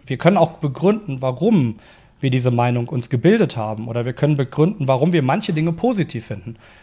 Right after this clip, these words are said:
Weil da müssten wir ja anfangen und fragen, was ist überhaupt gut? Was ist denn bei Good News überhaupt gut?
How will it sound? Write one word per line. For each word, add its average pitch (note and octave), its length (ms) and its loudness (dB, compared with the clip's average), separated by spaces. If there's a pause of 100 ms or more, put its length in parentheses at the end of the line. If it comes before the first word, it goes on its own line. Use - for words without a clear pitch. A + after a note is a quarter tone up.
(120)
Weil A#2+ 100 0
da C3+ 140 4
müssten D#3 260 2
wir C#3+ 80 6
ja C#3+ 80 6
anfangen C#3+ 300 0
und C#3 100 -2
fragen, C3 240 0
was C3 140 -4
ist - 160 -8
überhaupt A#2 400 -2
gut? B2 340 -2 (180)
Was B2 160 -10
ist - 140 -10
denn B2 120 -2
bei A#2 100 -2
Good B2+ 240 -6
News A#2+ 200 -4
überhaupt A#2 300 -6
gut? B2 300 -2